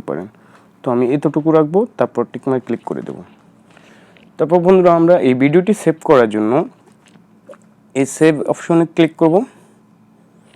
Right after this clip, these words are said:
তারপর এখানে বিভিন্ন রেগুলেশন বা বিভিন্ন সাইজ দেওয়া আছে, সেখান থেকে আপনি সিলেক্ট করে নেবেন আপনার ইচ্ছে মতো। তো আমি সাতশো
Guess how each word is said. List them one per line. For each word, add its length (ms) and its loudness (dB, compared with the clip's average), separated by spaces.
তারপর 200 -2
এখানে 220 -2
বিভিন্ন 260 2
রেগুলেশন 420 -2
বা 80 -2
বিভিন্ন 280 -2
সাইজ 160 -4
দেওয়া 220 4
আছে, 160 -6
সেখান 240 -8
থেকে 160 -6
আপনি 120 -6
সিলেক্ট 360 -4
করে 200 -2
নেবেন 260 -2
আপনার 220 -4
ইচ্ছে 300 -8
মতো। 200 -4
তো 120 -14
আমি 140 -4
সাতশো 380 -4